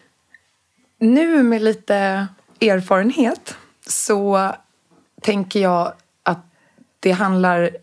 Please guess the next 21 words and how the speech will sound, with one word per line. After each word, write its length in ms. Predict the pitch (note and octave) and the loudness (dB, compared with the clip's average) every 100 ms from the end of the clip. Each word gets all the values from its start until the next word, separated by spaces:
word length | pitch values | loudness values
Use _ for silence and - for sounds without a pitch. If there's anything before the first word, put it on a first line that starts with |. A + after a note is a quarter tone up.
| _ | _
väldigt, 460 | F#3 F3+ A#3 F#3+ F#3 | -4 0 2 0 0
väldigt 240 | F3 D#3+ | -2 -2
sällan 380 | - E3+ D#3+ D#3 | -2 -2 -2 -4
om 380 | E3 D#3+ D#3 D#3+ | -2 -2 -2 -2
något 280 | F3 E3 - | -2 -2 -4
personligt. 520 | E3+ D#3 D3 F#3+ - | -4 -4 -4 -6 -8
Alltså 160 | E3+ F#3 | -10 -4
det 180 | F#3 | -2
är 40 | F3 | -2
sällan 440 | - F#3 E3 D#3+ | -4 -4 -2 -4
att 100 | D#3 | -4
jag 180 | E3+ D3+ | -2 -2
behöver 380 | D#3+ E3 D3+ D#3 | -2 -2 -4 -6
gå 160 | D#3+ | -2
in 240 | E3 D#3 D3+ | -2 0 -2
i 240 | - D3+ | -2 -2
ett 160 | C#3+ - | -2 -2
läge 360 | D3+ D3 D3 | -4 -4 -6
där 360 | C#3+ D3+ D3 D3+ - _ | -6 -6 -6 -10 -16 _
jag 200 | F#3+ F3+ | -4 -4
tar 200 | - F#3 | -4 -8